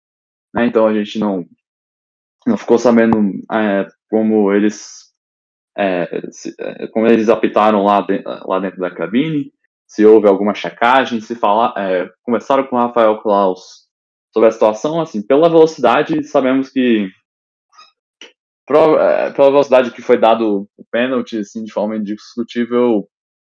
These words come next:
não dava, é, assim, pelo menos, é, logo após a execução da, de-, desse ato aí do Isla, né? Não sabe, <laughs> é, não sa-, é, dava pra, não dava pra, dava pra perceber que não fo-,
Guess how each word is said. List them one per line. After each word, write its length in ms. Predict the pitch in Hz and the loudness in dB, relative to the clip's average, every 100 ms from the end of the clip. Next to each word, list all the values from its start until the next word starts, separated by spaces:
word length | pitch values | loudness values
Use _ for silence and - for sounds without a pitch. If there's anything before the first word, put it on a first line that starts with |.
| _ _ _ | _ _ _
não 200 | - 135 | -2 2
dava, 300 | 139 131 135 - - 82 - | 4 4 0 -6 -10 -8 -2
é, 560 | 117 117 110 101 - - _ _ _ _ - | 2 4 4 2 -2 -12 _ _ _ _ -6
assim, 260 | - 123 120 | -4 -2 0
pelo 160 | 147 | 2
menos, 320 | 175 185 160 139 - - - - | 2 0 -2 -4 -8 -6 -8 -4
é, 200 | 113 113 | 0 2
logo 280 | 107 120 127 | 2 2 2
após 300 | 123 120 113 | 2 0 -2
a 40 | |
execução 540 | 113 120 120 117 113 | -4 -6 -8 -6 -4
da, 300 | 107 107 92 90 _ _ _ _ _ _ _ _ _ | 0 0 -2 -6 _ _ _ _ _ _ _ _ _
de-, 300 | - - - | -8 -6 -4
desse 240 | 104 - | -6 0
ato 220 | 104 98 101 | 0 2 0
aí 160 | 98 | 0
do 300 | 95 - 98 | -4 -6 -4
Isla, 400 | 101 117 127 113 | -2 -2 -6 -10
né? 60 | 123 _ _ _ _ _ _ | -14 _ _ _ _ _ _
Não 80 | 110 | -8
sabe, 300 | - 123 117 | 0 0 2
<laughs> 840 | 123 - 143 - - - _ _ - | -2 0 -2 -2 -14 -20 _ _ -2
é, 520 | 120 117 117 110 104 95 | 2 4 4 4 2 -2
não 120 | - 117 | -8 -8
sa-, 220 | 123 - | -6 -6
é, 420 | 98 104 101 95 90 - _ _ _ - | -6 -6 -6 -8 -12 -20 _ _ _ -2
dava 260 | 120 156 | 2 2
pra, 200 | 156 - - _ _ _ _ _ - | 2 -2 -4 _ _ _ _ _ -6
não 260 | 131 143 | 0 2
dava 260 | 143 139 135 | 2 2 2
pra, 160 | - - - | 0 -4 -2
dava 240 | 123 131 139 | 2 2 2
pra 120 | 143 | -2
perceber 380 | 143 139 143 135 | -2 0 0 2
que 80 | |
não 140 | 143 147 | 0 -2
fo-, 260 | 139 117 | -2 -8